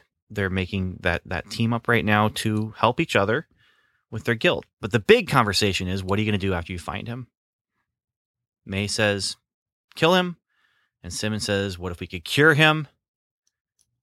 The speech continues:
And May ends the conversation basically by saying, "Don't give me hope.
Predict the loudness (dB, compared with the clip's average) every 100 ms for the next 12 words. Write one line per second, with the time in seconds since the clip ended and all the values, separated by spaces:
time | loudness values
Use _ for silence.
0 | _ -8 -2 0 2 4 4 2 2 2
1 | 2 0 0 -2 -2 0 0 0 -2 0
2 | 0 0 2 4 4 2 -2 -4 -2 0
3 | 0 0 -4 _ _ -8 -6 -6